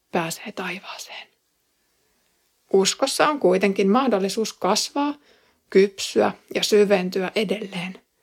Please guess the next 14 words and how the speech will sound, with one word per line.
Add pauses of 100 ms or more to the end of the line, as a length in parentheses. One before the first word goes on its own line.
(640)
Joistakin
on
tultava (160)
toisten
opettajia (140)
ja
palvelijoita. (800)
Joidenkin
on
oltava
se
seuraava
todistajien
sukupolvi,